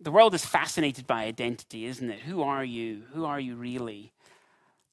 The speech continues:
This is who you are really. If you are Christ, you are God's child. You are God's son. You are God's daughter.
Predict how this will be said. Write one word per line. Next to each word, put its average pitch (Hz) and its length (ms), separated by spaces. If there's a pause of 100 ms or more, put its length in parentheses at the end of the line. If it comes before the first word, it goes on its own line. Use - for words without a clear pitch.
(160)
This 127 140
is 127 120
who 131 80
you 113 180
are 107 120
really. 110 320
If - 140
you 143 100
are 135 60
Christ, - 640 (120)
you 127 140
are 120 100
God's 113 380
child. 107 420
You 131 140
are 127 40
God's 127 340
son. 113 520
You 135 100
are 127 40
God's 120 340
daughter. 113 500